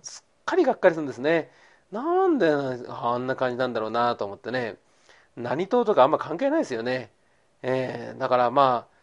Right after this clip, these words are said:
すごい人も中にいるんですよ。でもそれで結構ね、ほんといろんな苦労した人たちで、政治家にもまあいろんな苦労した政治家いますから、そういう方はね、なんか聞いててもね、話してもね、あ、これはすごいなと思うんですがね、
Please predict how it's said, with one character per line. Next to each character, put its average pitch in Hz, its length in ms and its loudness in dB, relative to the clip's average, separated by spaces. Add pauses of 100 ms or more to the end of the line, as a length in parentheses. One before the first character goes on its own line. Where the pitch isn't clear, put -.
(120)
す - 160 -10
ご 226 140 4
い 214 40 4
人 151 120 -2
も 120 80 -2
中 170 180 4
に 117 80 -2
い 135 40 -2
る 202 100 -2
ん - 20 -4
で 120 80 -6
す 110 100 -8
よ。 160 220 -2 (360)
で 139 80 0
も 123 100 -2
そ 156 80 2
れ 175 60 -2
で 180 60 0
結 240 160 0
構 131 180 0
ね、 117 240 0
ほ 131 140 -8
ん 143 40 -12
と 151 80 -2
い 139 80 2
ろ 165 120 2
ん 196 60 -2
な 196 100 4
苦 220 140 -4
労 151 160 0
し - 60 -14
た 113 100 -2
人 123 220 -8
た 104 100 -10
ち - 160 -20
で、 107 300 -10 (420)
政 160 240 -2
治 160 100 0
家 165 60 6
に 160 80 0
も 120 140 -2
ま 110 80 -2
あ - 20 0
い 113 60 -2
ろ 151 100 0
ん 175 40 -2
な 160 80 0
苦 226 120 0
労 196 100 2
し 135 40 -14
た 117 80 -4
政 117 280 -8
治 - 60 -6
家 113 60 -2
い 123 40 -4
ま 135 100 -2
す - 80 -14
か 120 60 -4
ら、 110 40 -6
そ - 120 -6
う 330 40 0
い - 20 0
う - 20 0
方 339 220 -2
は 175 80 -2
ね、 135 140 0
な 135 100 2
ん - 20 0
か 104 140 -10
聞 151 100 -6
い - 40 -12
て 147 100 0
て 131 80 -2
も 104 120 -6
ね、 107 260 -6 (320)
話 143 280 4
し - 40 -16
て 127 80 -4
も 113 100 -8
ね、 107 100 -8
あ、 104 240 -4
こ 147 100 2
れ 160 80 6
は 147 80 4
す 151 120 -8
ご 170 120 2
い - 20 0
な 139 120 2
と 113 100 -4
思 123 100 -2
う 135 40 -2
ん - 20 -4
で 113 80 -6
す 113 80 -10
が 110 80 -6
ね、 113 220 -6